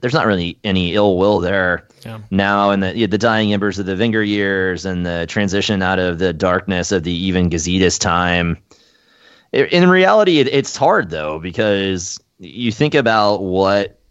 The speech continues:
Speaker 1: the club is given, you know, I would argue for both Jared and I in terms of the community it's given and the support and the friends and all the other, like, really incredible stuff that comes from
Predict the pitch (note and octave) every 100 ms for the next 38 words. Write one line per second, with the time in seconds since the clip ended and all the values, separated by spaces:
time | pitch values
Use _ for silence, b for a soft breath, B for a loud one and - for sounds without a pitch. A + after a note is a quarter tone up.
0 | _ _ - G#2 F#2 - G2+ G2+ F#2+ F#2
1 | F2+ F#2+ F#2+ F#2 F2 D#2 - G2 D2+ G1+
2 | G2 F2 F#2 E2+ F2+ F2+ - F2 E2 A#2
3 | A#2 - E2+ D#2+ E2+ F2+ E2 E2+ E2 E2+
4 | F2+ F2 F2 F2 E2+ E2 D#2+ D#2 - b
5 | b b b - G#2+ C3 D#3+ D3+ B2 A2
6 | - A2 G#2 G2+ F#2+ F#2 F#2 - B2 A#2
7 | F#2+ G2+ F#2 G#2+ G#2 G2 F#2+ F#2 G2+ G2+
8 | G2 G2 F#2+ F#2+ F2+ F2+ F2 G2+ G2 G2
9 | F#2 F#2 F2+ G2 F#2 - G2 F2 F2+ -
10 | F#2+ F#2+ F2+ - F#2+ F2+ F2+ F2 E2+ E2